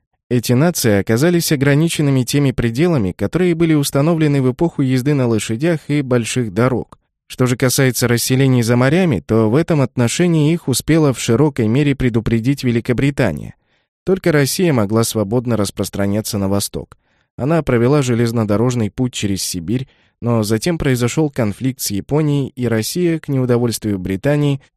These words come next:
стала подвигаться на юго-восток к пределам Персии и Индии. Остальные европейские державы всё больше и больше страдали от тесноты. Для того, чтобы осуществить все возможности, вытекавшие из нового уклада человеческой жизни,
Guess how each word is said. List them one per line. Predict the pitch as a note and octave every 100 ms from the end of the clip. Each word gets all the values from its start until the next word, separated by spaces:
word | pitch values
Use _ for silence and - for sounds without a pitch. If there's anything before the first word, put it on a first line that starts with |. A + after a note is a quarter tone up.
| _
стала | - D3 F3
подвигаться | E3+ D3 B2+ A#2 C3+ - B2+
на | A#2+
юго-восток | A2+ A#2 G#2 G2 - C3+ D3
к | -
пределам | - G#2+ A2+ A2 G2
Персии | G#2+ A2+ - A#2 A2+
и | -
Индии. | B2 A2 F2+ D2 G1+ _ _ -
Остальные | G#2 C3+ D#3 G#3 G3
европейские | C#3 A2+ A#2+ A2 - G#2
державы | G2+ G#2 F#2+ F2
всё | - G#2
больше | F#2 C#3 D#3+ - C#3
и |
больше | G2 A2 A#2 A#2+
страдали | - G#2+ F#2 F2 F#2 F#2
от | -
тесноты. | F#2 - G#2 A2 F2 - _ _
Для | F#2+ G#2+
того, | A#2 C3+ F3+
чтобы | - D3 C#3+
осуществить | - C3+ - B2+ D3 C3
все | - D3
возможности, | C3+ A#2 C3+ B2+ A2 F#2 - F#2+
вытекавшие | F#2+ G2+ A2+ A#2+ G2 - G#2
из | G2+
нового | A#2 G#2 G2+
уклада | G2 A2+ G#2+ F#2+
человеческой | - G2+ G2+ G2+ - - F#2+
жизни, | F#2 C3+ D#3+ B2